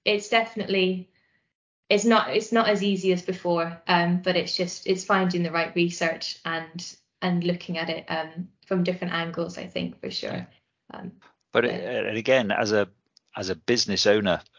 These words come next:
Speaker 2: anyone listening or a departmental head, if your workforce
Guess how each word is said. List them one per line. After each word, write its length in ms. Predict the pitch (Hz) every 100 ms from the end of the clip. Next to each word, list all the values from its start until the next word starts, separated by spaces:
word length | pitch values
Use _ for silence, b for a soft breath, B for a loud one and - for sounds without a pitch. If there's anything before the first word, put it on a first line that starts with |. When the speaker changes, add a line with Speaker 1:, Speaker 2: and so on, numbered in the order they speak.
| -
Speaker 2:
anyone 300 | 101 98 95
listening 480 | 95 - 92 92 85
or 280 | 101 92 87
a 40 |
departmental 680 | 82 - 101 90 95 87 82
head, 300 | 107 95 - B B B B B _ _
if 180 | - -
your 180 | 127 135
workforce 800 | 101 131 131 - 85 - - -